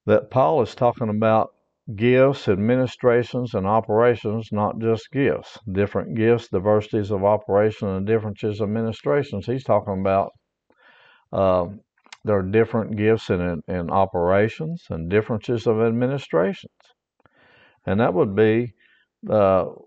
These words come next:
gifts and, uh, administrations that God has called you into. But the, the manifestation of the Spirit is given to every man to profit withal.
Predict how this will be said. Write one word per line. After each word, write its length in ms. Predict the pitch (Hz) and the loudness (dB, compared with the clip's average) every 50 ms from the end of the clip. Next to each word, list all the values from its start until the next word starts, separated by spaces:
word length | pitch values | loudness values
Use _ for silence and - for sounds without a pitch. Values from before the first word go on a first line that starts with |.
| _ _ _ _ _ _ _ 226 135 | _ _ _ _ _ _ _ -8 -2
gifts 400 | 117 123 127 131 127 - - 123 | 0 2 2 2 0 0 0 0
and, 260 | 110 107 107 104 104 | 0 0 0 0 0
uh, 300 | 101 101 98 98 98 101 101 | 2 2 2 2 4 2 2
administrations 800 | 98 110 123 123 120 113 - - 131 131 131 - - 113 98 - | 2 2 2 2 0 0 0 0 2 2 2 0 -2 -4 -2 0
that 200 | 117 - - 120 | -2 -2 0 0
God 240 | 117 117 123 143 | 2 2 2 2
has 100 | 139 123 | 0 -2
called 340 | - - 127 120 123 120 113 | -4 0 2 2 2 2 0
you 140 | 117 127 131 | -2 -4 -2
into. 460 | 147 160 151 117 - - 85 69 - - - _ _ _ _ _ _ _ _ _ _ | -2 -4 -4 -6 -6 -6 -6 -6 -6 -8 -14 _ _ _ _ _ _ _ _ _ _
But 200 | - 95 98 - | -2 -2 -2 0
the, 420 | - 95 95 95 92 87 92 - - _ _ _ _ | 0 2 2 2 2 0 -4 -10 -16 _ _ _ _
the 140 | - 104 95 | -2 0 0
manifestation 920 | 104 131 151 165 151 - - 110 - - - 147 135 135 120 - 127 117 | 2 2 0 0 -2 -2 -4 -6 -6 0 2 4 4 4 2 0 -2 0
of 140 | 110 104 95 | 0 0 0
the 60 | 95 | -2
Spirit 340 | - - - 147 151 139 110 | -6 -4 0 2 2 2 2
is 120 | 98 - | 0 -4
given 280 | 110 107 117 120 113 101 | -2 -2 0 0 0 0
to 60 | 95 95 | 0 2
every 320 | 110 120 120 - 107 101 | 4 4 4 2 0 -2
man 300 | 107 113 123 127 123 104 | -2 0 0 0 0 -2
to 100 | 101 90 | -4 -6
profit 480 | 87 - - 117 120 113 - 120 98 117 | -6 0 2 2 2 2 0 -4 -6 -4
withal. 560 | 120 117 113 - 117 95 101 85 55 - | -4 -4 -2 2 2 4 4 2 0 -4